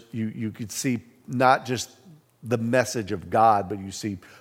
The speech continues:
Paul's passion as well. You know, and then personal things, you know, "Hey, bring my coat when you come."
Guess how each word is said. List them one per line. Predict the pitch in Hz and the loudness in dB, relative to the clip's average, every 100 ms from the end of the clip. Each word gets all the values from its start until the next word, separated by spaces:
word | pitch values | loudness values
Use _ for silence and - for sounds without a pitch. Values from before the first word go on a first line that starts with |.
| _ | _
Paul's | - - - - | -8 -4 -4 -4
passion | - 87 - - 95 92 | -4 -4 -4 -6 -8 -6
as | 92 85 | -8 -8
well. | 85 107 95 - - _ - - _ | -4 0 0 -2 -10 _ -20 -20 _
You | - | 2
know, | 170 139 | 4 6
and | 131 | 4
then | 131 | 2
personal | - 123 - 110 | 0 -4 -2 -4
things, | 113 110 107 | -2 -2 -4
you | 101 | -6
know, | 95 | -2
"Hey, | 110 | -2
bring | 82 98 101 | -2 -4 -2
my | 87 | -4
coat | - 98 87 101 | -4 -6 -6 -8
when | 92 | -8
you | 90 | -8
come." | 85 95 85 87 | -8 -10 -8 -10